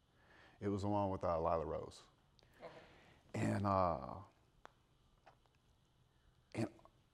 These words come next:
Speaker 1: it, it got, like, ten million views, and it, and I wasn't even seeing it. It was Thomas that told me about it. He sent it to me, and I'm like,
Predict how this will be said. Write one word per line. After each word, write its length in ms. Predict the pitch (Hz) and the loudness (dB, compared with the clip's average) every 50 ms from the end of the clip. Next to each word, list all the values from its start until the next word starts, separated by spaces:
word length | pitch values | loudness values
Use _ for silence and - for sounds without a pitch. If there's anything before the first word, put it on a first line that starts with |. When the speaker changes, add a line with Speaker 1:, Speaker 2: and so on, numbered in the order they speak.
| _ _ _ - | _ _ _ 0
Speaker 1:
it, 160 | 120 127 - - - | 0 0 0 0 -6
it 220 | - 113 101 - 107 | -6 -6 -6 -4 -2
got, 160 | - - 190 | 0 0 0
like, 160 | 95 - - | 0 -2 -6
ten 220 | - - 123 113 110 | -4 -2 -2 -2 0
million 240 | 107 101 98 95 | -2 -2 -4 -4
views, 240 | 87 90 90 90 90 | -4 -6 -6 -8 -6
and 120 | 95 92 92 | -8 -8 -8
it, 340 | 87 - - - 101 98 - - | -8 -10 -12 -10 -10 -10 -8 -6
and 200 | 101 101 95 - - - | -6 -6 -6 -2 6 12
I 140 | 123 156 | 12 12
wasn't 320 | 208 202 175 135 127 131 120 | 12 12 12 10 10 8 4
even 160 | 104 107 104 | 4 2 0
seeing 300 | - - 147 165 147 104 | -2 0 0 0 2 0
it. 100 | 87 82 | 0 -2
It 80 | 92 92 | -2 -4
was 140 | 90 - | -4 -6
Thomas 680 | - - - - 151 190 - - - - - - - - - - - - - - - - 98 | -6 -6 -2 -2 0 0 0 0 0 -2 -6 -10 -12 -12 -16 -20 -20 -20 -20 -20 -12 -2 4
that 220 | 101 107 - - | 6 6 6 6
told 220 | - - 139 175 160 | 4 2 4 4 4
me 80 | 113 | 4
about 240 | 92 85 85 82 87 | 4 4 4 2 2
it. 40 | 92 | 2
He 80 | 98 | -2
sent 220 | 101 - - 160 165 | -6 -4 -2 -2 -2
it 80 | 123 - | -2 -2
to 120 | - 78 | -4 -6
me, 60 | 78 | -6
and 80 | 78 82 | -6 -4
I'm 80 | 98 107 | -4 -4
like, 160 | 98 92 | -4 -6